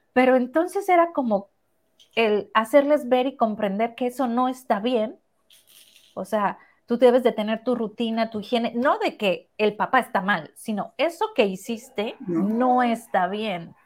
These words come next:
Speaker 1: por tu salud, ¿no? Y el tiempo te lo dirá, ¿no? ¿Qué,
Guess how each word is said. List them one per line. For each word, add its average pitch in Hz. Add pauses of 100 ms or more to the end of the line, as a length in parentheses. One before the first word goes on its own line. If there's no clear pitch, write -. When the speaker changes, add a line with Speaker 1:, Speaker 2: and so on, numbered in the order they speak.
(400)
Speaker 1:
por 190
tu 277
salud, 185
¿no? 175 (440)
Y 294
el 285
tiempo 381
te 339
lo 302
dirá, 302
¿no? 240
¿Qué, 320